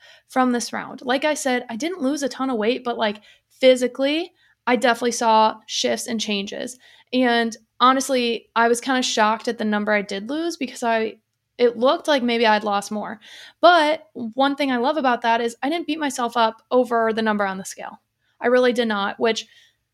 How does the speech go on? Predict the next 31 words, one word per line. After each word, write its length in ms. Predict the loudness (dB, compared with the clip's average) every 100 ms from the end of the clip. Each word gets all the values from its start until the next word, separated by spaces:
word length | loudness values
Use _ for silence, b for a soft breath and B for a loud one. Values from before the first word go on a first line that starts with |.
| _ _ _
I'm 100 | 0
shocked 340 | 4 4 4
at 180 | 4 4
and 100 | 4
I'm 100 | 0
thankful 360 | 0 -2 -2 -8
for. 400 | -6 -6 -8 -2
That 220 | 2 2 2
shows 220 | 2 2
a 40 |
mindset 400 | -2 -2 -4 -6
shift, 440 | -6 -8 -10 -14 -20 _
p-, 240 | -4 -4 -2
to 140 | -4
be 120 | -2
honest. 400 | -2 -4 -8 -12 -8
If 160 | -4
you've 240 | -2 -2 -2
listened 400 | -4 -4 -4 -4
to 60 | -4
some 160 | -4
of 40 | -2
the 60 |
episodes 340 | -4 -4 -4 -4
I've 120 | -4
done 160 | -2
in 80 | -2
the 60 | -4
past 420 | -4 -2 -2 -4
about, 380 | -6 -4 -4 -6
like, 240 | -12 -16